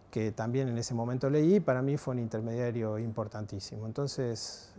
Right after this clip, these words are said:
eh, desde ahí hasta hoy me sigue acompañando con otros autores que toman a Durkheim y lo, lo extienden. Es el caso de Michel Maffesoli, otro autor francés, que toma mucho de Durkheim para,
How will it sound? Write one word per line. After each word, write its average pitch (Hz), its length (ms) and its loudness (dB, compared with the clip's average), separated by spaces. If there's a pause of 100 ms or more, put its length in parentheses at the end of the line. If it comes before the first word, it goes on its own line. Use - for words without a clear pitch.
eh, 107 580 -2
desde 131 260 0
ahí 160 220 4
hasta 143 260 2
hoy 175 280 6
me 120 220 0
sigue 131 200 2
acompañando 156 840 0 (680)
con 117 160 -2
otros 135 240 0
autores 143 540 2 (480)
que 104 140 -4
toman 143 360 2
a 131 60 2
Durkheim 147 600 0
y 113 160 -2
lo, 107 300 -2
lo 107 140 -6
extienden. 139 720 0 (200)
Es 110 140 -10
el 104 100 -4
caso 120 260 -4
de 107 60 -2
Michel 113 220 -4
Maffesoli, 131 680 -2 (520)
otro 113 220 -4
autor 107 200 -6
francés, 120 600 -2 (880)
que 110 160 -4
toma 127 240 -2
mucho 165 260 0
de 147 80 4
Durkheim 156 360 0
para, 107 380 0